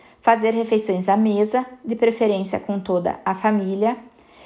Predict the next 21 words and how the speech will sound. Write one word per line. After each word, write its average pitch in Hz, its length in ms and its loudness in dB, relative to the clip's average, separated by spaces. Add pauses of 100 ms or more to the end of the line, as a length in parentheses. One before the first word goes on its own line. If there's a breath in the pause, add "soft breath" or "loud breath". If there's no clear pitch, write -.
(160 loud breath)
Evitar 254 540 2
lanches 254 460 0
após 220 340 2
o 208 80 -2
jantar 208 800 0
e 262 60 -4
em 269 160 -2
frente 226 340 0
à 202 40 -2
T 190 200 -2
V, 220 580 0
tablets, 208 540 2
celulares, 185 800 0
computadores, 185 880 -4 (340 soft breath)
que - 80 -8
favorece 196 800 0
o 202 120 -2
aumento 190 460 0
de 175 320 -8 (380 soft breath)
consumo 208 460 -2
calórico. 190 600 0